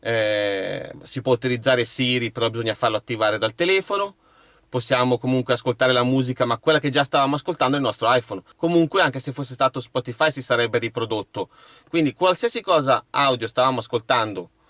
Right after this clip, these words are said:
nel nostro iPhone, che è stato interrotto perché non l'abbiamo messo in pausa, quindi non lo stavamo più ascoltando, se fa-, lo facciamo partire dalla nostra autovettura, parte da quel punto e da quella canzone. Ovviamente possiamo solo, come avete visto, cambiare la canzone con la rotellina sul volante,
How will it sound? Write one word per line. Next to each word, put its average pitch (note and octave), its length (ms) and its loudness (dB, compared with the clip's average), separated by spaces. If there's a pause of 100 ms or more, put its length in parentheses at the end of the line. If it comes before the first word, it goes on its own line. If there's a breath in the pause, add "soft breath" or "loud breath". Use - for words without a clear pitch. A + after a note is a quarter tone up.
(140)
nel A2+ 160 -6
nostro B2 420 0
iPhone, G#2+ 240 -2
che - 220 -10
è A2 100 -12
stato A2+ 280 -2
interrotto G#2+ 640 0
perché G2 260 -8
non G2+ 240 -6
l'abbiamo F#2+ 280 -2
messo G#2+ 220 -6
in G2 100 -8
pausa, A2 320 2
quindi A2 220 -6
non G2+ 120 -4
lo G2 60 -2
stavamo A2+ 320 0
più G#2+ 100 -10
ascoltando, A#2 640 -4 (500 loud breath)
se - 180 -6
fa-, C#3+ 120 -4
lo D#3 140 0
facciamo D3+ 440 0
partire C#3 480 0
dalla A#2 200 0
nostra C3+ 360 0
autovettura, C3+ 720 -2
parte B2 320 0
da A2+ 100 0
quel B2 180 -4
punto A#2+ 500 -6
e E3+ 80 -4
da E3 100 2
quella G#2+ 200 0
canzone. G#2 460 -6
Ovviamente D3 360 -2
possiamo A#2+ 340 -4
solo, A#2+ 320 -2
come A2 180 -4
avete A2+ 240 -4
visto, A2+ 280 -8
cambiare A2 380 0
la G2+ 100 -2
canzone G#2+ 500 -2
con A2+ 140 -6
la G#2+ 80 2
rotellina G#2+ 460 -4
sul - 160 -14
volante, D3+ 560 0